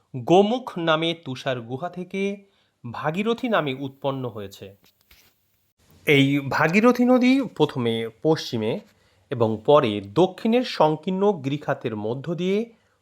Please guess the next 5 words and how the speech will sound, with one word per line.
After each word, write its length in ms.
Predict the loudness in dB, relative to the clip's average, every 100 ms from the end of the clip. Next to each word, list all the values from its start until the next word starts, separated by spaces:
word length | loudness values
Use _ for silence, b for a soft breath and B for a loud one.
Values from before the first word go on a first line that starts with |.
| _ -4
প্রবাহিত 420 | -2 -2 -4 -8
হয়েছে। 440 | -8 -10 -10 -14 -16 _ _ _ _ _ _ _ _ _ -20 _ _ _ _ _ _ _ _ b b b -12 -2 2
দেবপ্রয়োগে 760 | 6 6 4 4 6 6 4 0 -4 -8 -18 _ -10
ভাগীরথী 560 | 0 2 2 0 0
নদী 300 | 0 0 -2